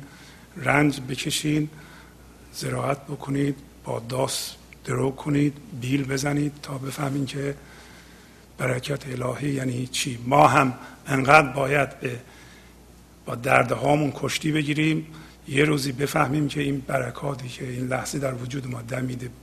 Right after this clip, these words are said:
می‌شه، بی‌نهایت بوده و فراهم بوده و ما به محدودیت کوچیکی چسبیدیم، به سیر و عدس خلاصه چسبیدیم.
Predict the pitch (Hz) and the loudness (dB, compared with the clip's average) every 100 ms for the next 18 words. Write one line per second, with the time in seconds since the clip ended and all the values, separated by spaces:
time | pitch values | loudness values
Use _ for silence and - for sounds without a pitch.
0 | - - - - 127 - 127 131 131 120 | -20 -20 -20 -10 -2 -2 -2 0 0 0
1 | 123 139 147 - 127 135 135 - - - | -2 -2 -4 -6 -4 -4 -6 -10 -20 -20
2 | - - - - - 135 123 127 127 - | -20 -20 -20 -20 -12 -8 -6 -6 -8 -12
3 | - - - - - - - - - - | -20 -20 -20 -20 -20 -20 -20 -20 -20 -16
4 | - 131 127 123 143 143 131 127 139 135 | -4 0 0 0 -2 -2 -4 -6 -6 -6
5 | 135 135 127 123 139 139 127 123 127 131 | -10 -8 -6 -4 -2 -2 -4 -6 -4 -4
6 | - 131 120 127 135 - - - - - | -6 -10 -10 -8 -8 -10 -14 -10 -10 -8
7 | - - 123 - 131 127 131 123 - - | -6 -4 -4 -6 -8 -6 -6 -4 -2 4
8 | 170 147 143 143 - - - - 147 143 | 6 6 4 0 -10 -12 -12 6 8 10
9 | 151 - 147 135 127 127 127 - 127 123 | 8 6 2 2 0 -2 -2 -2 -2 -2